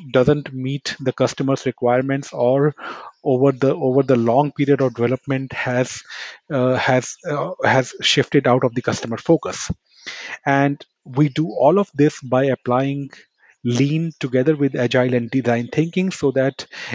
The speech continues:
at every stage of the, of the process, at every stage of the development, at every stage of customer interaction, the focus is to reduce the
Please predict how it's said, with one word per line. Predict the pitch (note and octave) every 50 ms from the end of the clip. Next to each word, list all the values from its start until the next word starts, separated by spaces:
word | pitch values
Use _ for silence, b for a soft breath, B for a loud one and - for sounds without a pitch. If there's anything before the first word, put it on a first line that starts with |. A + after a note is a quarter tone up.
| B -
at | C3+ C3+ - -
every | F#3 D#3 C3 C3 D3+ F#3+
stage | F#3 - - - C#3+ C#3 C#3+ C#3 - - -
of | C3 B2+ B2+ C3 B2+
the, | - C3
of | B2+ B2+ B2+ B2 C3+ - - - A#2 A#2 - -
the | C3
process, | - - - B2 C3 - - D#3 C#3
at | - C3 A#2
every | A#2+ A2+ A#2+ C#3 C3+
stage | - - - C3 B2+ B2+
of | C#3 B2 A2+
the | B2+ A#2+
development, | - A#2 A2+ A#2 B2 - _ E3 F3 F#3 - - B B B B B B A2 B -
at | C3 C3 -
every | C#3+ B2 A#2 C#3+ D3+
stage | - - - - C3 B2+ D3 D3+ -
of | - C#3+ B2+ - _
customer | - - B2+ - - - B2+ B2+
interaction, | A#2 A#2+ A#2+ - A#2 A#2 B2+ C3+ - - - D#3 D3+ D3+
the | C#3
focus | - - - C#3+ D#3 - - F3+ F3 - -
is | G3 D#3+ B2 -
to | - - B2
reduce | A2+ A#2 A#2 G#2+ A2+ C#3 E3+ G3 G3 F3+ - -
the | - C#3 C#3